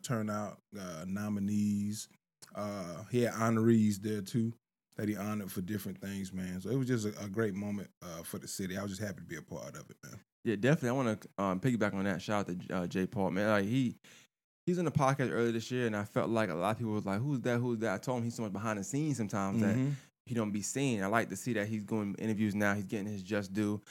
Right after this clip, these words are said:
Speaker 2: I did
Speaker 1: Yeah.
Speaker 2: feel like when he announced his, his I H A awards and it first came out, and then, you know, at the time they had, uh, the other award show that was coming out as well.
Speaker 1: Mm-hmm.
Speaker 2: Um, he got a lot of flack for it 'cause I think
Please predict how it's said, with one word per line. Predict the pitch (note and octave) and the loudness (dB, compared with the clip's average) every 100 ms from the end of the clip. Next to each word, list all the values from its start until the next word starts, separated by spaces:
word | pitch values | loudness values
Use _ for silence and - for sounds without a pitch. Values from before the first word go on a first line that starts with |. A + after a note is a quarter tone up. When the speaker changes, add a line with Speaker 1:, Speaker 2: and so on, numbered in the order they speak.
| - - | -20 -10
Speaker 2:
I | G2 | -4
did | G2+ | 0
Speaker 1:
Yeah. | A#2 | 0
Speaker 2:
feel | G2 A#2+ | 2 0
like | G#2 F#2+ | 2 2
when | F2+ A2 | 2 0
he | G#2+ | 0
announced | G2+ A2 A2 - | 0 0 0 -2
his, | G#2 G2 F#2 | -2 -2 -4
his | A#2+ G#2+ | -4 0
I | G#2 G#2 | 2 2
H | G2+ | 2
A | A2 | 0
awards | G2+ G#2 A2 G#2+ - | 0 2 2 2 -4
and | G2+ | -6
it | |
first | F#2 A2 A2 - - - | -2 2 2 0 -10 -8
came | - G#2 G#2 | -2 0 4
out, | B2+ G#2+ - - - - - | 4 2 0 -12 -20 -20 -10
and | G#2+ | -4
then, | G#2+ | -2
you | G#2+ | 0
know, | G#2+ | 0
at | G#2 | -2
the | G2 | -4
time | B2 A#2 G#2+ | 2 2 2
they | G2 | 0
had, | G#2+ G2+ G2 | 0 0 0
uh, | F#2+ F#2+ F#2 - - | -2 -4 -6 -10 -8
the | G2+ | -2
other | A#2+ B2 | 0 2
award | A2 G#2+ G#2+ | 2 2 0
show | - G#2 | -2 -2
that | |
was | G2 | -2
coming | - G#2 | -2 -2
out | F#2+ | -2
as | F#2+ | 0
well. | G#2 A2+ G2 F#2+ - | 2 2 0 -4 0
Speaker 1:
Mm-hmm. | C3 C#3+ F#3 | 2 2 0
Speaker 2:
Um, | G2+ F#2+ E2 D#2+ - | -4 -4 -6 -10 -8
he | A#2 | -2
got | A2 | 0
a | |
lot | G#2+ | 0
of | F#2 | -2
flack | - B2+ - - | -2 2 2 0
for | G#2+ | -2
it | G2 | -2
'cause | G#2 F#2 - | -2 -6 -6
I | |
think | F#2+ A#2+ A2+ | -4 -2 -4